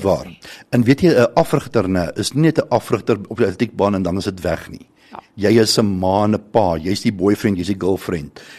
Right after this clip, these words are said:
Speaker 2: Jy is die ber-, jy's die huweliksberaadgewer, jy is die, ag, jy's alles. En, en jy moet ook 'n voorbeeld stel. Ek het 'n punt gemaak daarvan en, en, en dit het,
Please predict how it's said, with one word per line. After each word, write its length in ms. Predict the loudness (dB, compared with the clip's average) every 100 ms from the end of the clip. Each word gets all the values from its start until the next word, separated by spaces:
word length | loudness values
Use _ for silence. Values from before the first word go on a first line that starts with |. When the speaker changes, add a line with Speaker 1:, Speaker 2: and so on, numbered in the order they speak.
| -8
Speaker 2:
Jy 120 | 0 2 2
is 220 | 0 -2
die 340 | -2 -2 -4
ber-, 320 | -2 0 0 -4 -10
jy's 180 | -4 -2
die 100 | 0
huweliksberaadgewer, 800 | 0 0 0 -2 -2 -4 -4 -2 0
jy 180 | 2 2
is 100 | 0
die, 300 | -2 -2 -6 -14 -20 -20 -20 -14 -6
ag, 120 | 2
jy's 220 | 2 4
alles. 400 | 2 2 0 -6 -8 -4
En, 200 | 0 0
en 120 | 0
jy 100 | 0
moet 140 | 0 -2
ook 60 |
'n 60 | -2
voorbeeld 420 | 2 4 4 -2
stel. 280 | -2 -4 -4
Ek 100 | -4
het 120 | -2
'n 80 | 0
punt 200 | 0 0
gemaak 360 | -4 -6 -4 -6
daarvan 360 | -6 -4 -6
en, 200 | -6 -8
en, 160 | -4 -4
en 120 | -2
dit 120 | -2 -2
het, 220 | -2